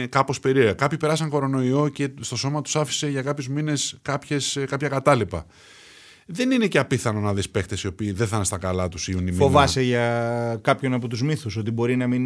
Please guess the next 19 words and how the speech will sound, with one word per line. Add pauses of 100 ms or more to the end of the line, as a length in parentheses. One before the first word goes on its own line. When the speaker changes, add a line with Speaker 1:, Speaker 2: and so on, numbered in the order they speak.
Speaker 2:
είναι
στα
καλά
του; (300)
Speaker 1:
Όχι,
δεν
φοβάμαι,
ρε
παιδί,
δεν
έχουμε
και
πολύ
μύθι,
η
αλήθεια
είναι.
Speaker 2:
Ε,
ναι.